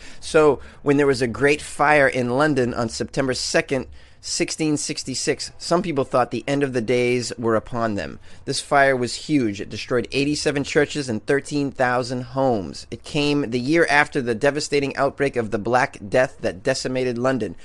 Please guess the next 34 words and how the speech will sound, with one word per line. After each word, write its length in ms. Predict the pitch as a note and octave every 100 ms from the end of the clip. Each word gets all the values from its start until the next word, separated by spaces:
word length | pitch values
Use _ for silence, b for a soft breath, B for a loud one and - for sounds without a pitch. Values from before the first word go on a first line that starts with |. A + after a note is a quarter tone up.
| B B
Surely 600 | - - - A#3 B3+ F3
a 60 | C#3
sign 400 | - D#3+ C#3 B2+
of 140 | A#2
impending 560 | B2 A#2 C#3+ C3 B2 A#2
doom. 360 | B2+ A#2 G2 -
Man, 300 | C3 F#3 C#3
it 120 | B2+
was 140 | G3 -
hard 240 | D#3 D#3
to 80 | C3
live 200 | C#3+ A#2
back 240 | A2 A2
in 100 | G#2+
the 100 | G#2+ - - B B
sixteen 440 | - C#3+ - B2
hundreds, 340 | A#2 C3 G#2 G2
wasn't 220 | A#2+ C#3
it? 100 | C3
I'm 60 | A2+
glad 180 | B2 B2+
I 60 |
wasn't 200 | A#2 B2
there 140 | A#2 B2
for 100 | G#2+
that. 240 | A#2 C3+
There 80 | F#2+
was 100 | G2
no 280 | A#2 A#2 A2 - - b b b b
cheesecake 580 | - - C3 A#2+ C3+ C3+
and 100 | A2
no 120 | A#2
football. 600 | A#2+ - B2+ - C3+ C3+ -
Ugh, 200 | C3 B2+